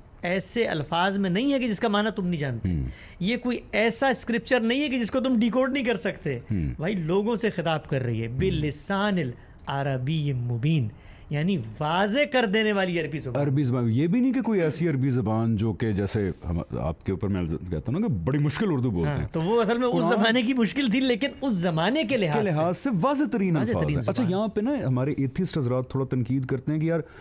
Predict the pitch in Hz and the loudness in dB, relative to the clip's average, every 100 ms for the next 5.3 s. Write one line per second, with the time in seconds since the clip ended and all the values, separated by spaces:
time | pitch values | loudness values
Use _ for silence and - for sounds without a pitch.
0 | - - - - - 123 165 175 185 165 | -18 -20 -16 -10 -6 -4 -2 -2 0 0
1 | 147 147 143 131 143 - - 120 117 120 | 2 0 -2 -2 -2 -2 -2 0 0 -2
2 | - 127 110 120 117 117 117 120 123 123 | -4 -2 -2 -2 -2 -2 0 0 0 0
3 | 117 123 101 123 120 117 113 117 117 104 | 0 0 0 0 0 0 2 2 0 0
4 | 113 - 101 95 107 127 156 127 117 107 | -2 -2 -2 0 0 0 0 0 0 0
5 | 120 139 | 0 -2